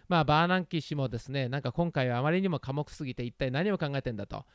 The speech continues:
本当にこれで金利どうすんだと、もう本当に利上げ打ち止めなのか、あるいはまだやる気なのかと、まあ、マーケットも非常に不信感を持っておりまして、まあ、その辺もなんかちゃんと言わなきゃいけないんでしょうけども、まあ、なんかあまり声も聞こえてきませんね。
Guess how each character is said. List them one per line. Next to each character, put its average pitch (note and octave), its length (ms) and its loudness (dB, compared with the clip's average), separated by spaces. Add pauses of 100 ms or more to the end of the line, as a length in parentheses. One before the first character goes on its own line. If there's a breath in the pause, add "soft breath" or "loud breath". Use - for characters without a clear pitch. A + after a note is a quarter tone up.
(240 soft breath)
本 F#3+ 220 0
当 G3+ 100 4
に G3 120 2
こ G3 100 2
れ F#3+ 60 4
で F3+ 360 4
金 F#3 160 0
利 F#3 100 0
ど A3 140 4
う A3+ 40 2
す E3 100 -6
ん C3+ 60 -4
だ G#2+ 100 -4
と、 A2 160 -6
も E3+ 160 2
う C#3 40 0
本 F3+ 140 0
当 G#3+ 80 2
に F#3+ 120 2
利 F3+ 120 2
上 F#3+ 120 4
げ F#3+ 100 2
打 F#3 60 4
ち F#3+ 100 -6
止 G#3 100 4
め G#3 80 2
な G#3 80 4
の D#3 100 2
か、 C3 120 2
あ D3+ 40 4
る G3+ 80 2
い F3+ 60 4
は D#3+ 60 2
ま F#3+ 100 2
だ E3 80 4
や D#3+ 100 4
る G3+ 100 2
気 G#3+ 80 -2
な G#3 100 4
の D#3+ 100 2
か A2+ 120 -4
と、 A2+ 80 -10 (340 soft breath)
ま D3+ 140 -2
あ、 C#3 40 0
マ E3+ 100 4
ー E3+ 40 2
ケ D3+ 80 -2
ッ B2+ 40 -2
ト B2 120 -4
も A#2+ 60 -4
非 D3 100 -2
常 E3 80 0
に D#3+ 80 2
不 C3+ 80 -4
信 F#3 180 -4
感 A2+ 120 -4
を - 20 -6
持 A2+ 80 -6
っ A2 40 -8
て A2 120 -10
お - 20 -6
り A2 80 -6
ま A2+ 120 -6
し - 80 -16
て、 B2+ 240 -4 (360 soft breath)
ま E3+ 120 4
あ、 D3 40 4
そ F3 140 0
の F#3 80 4
辺 F#3 140 4
も F3+ 320 2
な E3+ 160 0
ん E3 40 -2
か C3 120 -2
ち - 40 -6
ゃ D3+ 60 0
ん D3 60 -6
と D3+ 80 0
言 D3 40 2
わ E3 80 4
な E3+ 80 2
き - 60 -4
ゃ A#2+ 40 0
い A2+ 40 -2
け D3 100 0
な D3+ 60 2
い C3+ 60 0
ん A2+ 40 -2
で A2 60 -4
し - 80 -8
ょ A#2+ 60 0
う G#2+ 40 -4
け A2+ 80 -6
ど A2 120 -4
も、 A2+ 280 -4
ま B2+ 100 -6
あ、 C3 40 -6
な C#3+ 80 -4
ん - 60 -12
か G2+ 240 -12
あ B2+ 60 -10
ま C3+ 100 -6
り B2 80 -8
声 D#3 180 -2
も A2+ 80 -4
聞 - 60 -12
こ C#3+ 120 -2
え C3 40 -2
て - 80 -6
き D3+ 80 -6
ま C#3 100 -4
せ B2 100 -4
ん C3 60 -8
ね。 D#3+ 220 -2